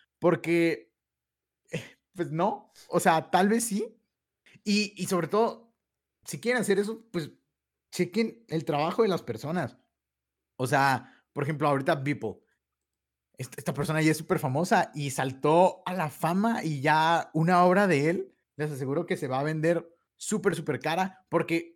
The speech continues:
va a ser en el futuro, va a ser nuestro, digamos, Van Gogh, va a ser nuestra, pues sí, esta persona que va a tener mucho, mucho renombre y sus pinturas trascienden.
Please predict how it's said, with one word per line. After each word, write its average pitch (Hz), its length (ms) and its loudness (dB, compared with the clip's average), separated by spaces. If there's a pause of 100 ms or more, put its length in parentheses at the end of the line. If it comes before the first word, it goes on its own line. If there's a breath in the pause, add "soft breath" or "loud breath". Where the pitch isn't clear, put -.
va 180 80 0
a 196 40 0
ser 220 280 4
en 190 100 4
el 170 120 2
futuro, 202 560 -4 (400)
va 147 40 -2
a 147 40 -4
ser 175 120 -4
nuestro, 190 640 2
digamos, 135 340 -6
Van 131 180 -6
Gogh, 147 300 4 (1000 soft breath)
va 143 80 -2
a - 20 -4
ser 175 240 0
nuestra, 160 1040 0 (360)
pues 139 160 -8
sí, 190 120 -8
esta 226 180 -2
persona 185 340 -2
que 196 100 0
va 180 40 4
a 175 80 -4
tener 185 260 0
mucho, 185 360 -2
mucho 196 200 -2
renombre 160 540 -2 (380 loud breath)
y 156 100 -8
sus 147 160 -8
pinturas 165 640 -2 (360)
trascienden. 180 920 0